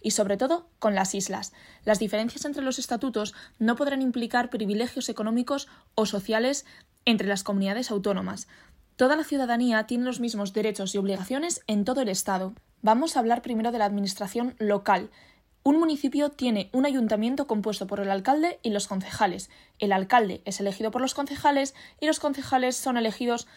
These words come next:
por nosotros, por el pueblo. La provincia es una entidad local con personalidad jurídica propia, determinada por la agrupación de municipios. Cualquier alteración en los límites provinciales deberá ser aprobada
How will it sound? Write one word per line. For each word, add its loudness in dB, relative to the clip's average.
por 4
nosotros, 0
por 2
el 0
pueblo. -2
La 4
provincia 0
es -2
una -2
entidad -2
local 0
con -2
personalidad 0
jurídica -2
propia, -2
determinada 4
por 0
la 2
agrupación -2
de 0
municipios. -4
Cualquier 2
alteración 0
en -6
los -8
límites 0
provinciales -2
deberá 2
ser -2
aprobada 2